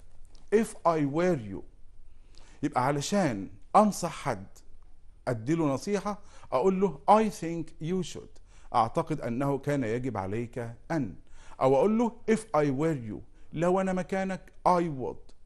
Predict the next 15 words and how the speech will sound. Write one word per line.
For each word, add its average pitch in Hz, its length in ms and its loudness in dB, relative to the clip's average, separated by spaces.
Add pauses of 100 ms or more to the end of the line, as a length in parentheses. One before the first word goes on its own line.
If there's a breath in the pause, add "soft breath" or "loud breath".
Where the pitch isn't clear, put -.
(240)
أنا 147 180 0
كنت. 110 360 -14 (680 soft breath)
فهدى 190 360 4
بتقول 180 360 2
له: 233 140 2 (140)
"If 196 80 8
I 147 260 4
were 165 380 0
you." 226 200 -2 (120)
لو 131 220 2
أنا 139 120 0
مكانك، 180 460 -2 (460 soft breath)
I 214 120 8
would 170 560 2
get 151 320 -2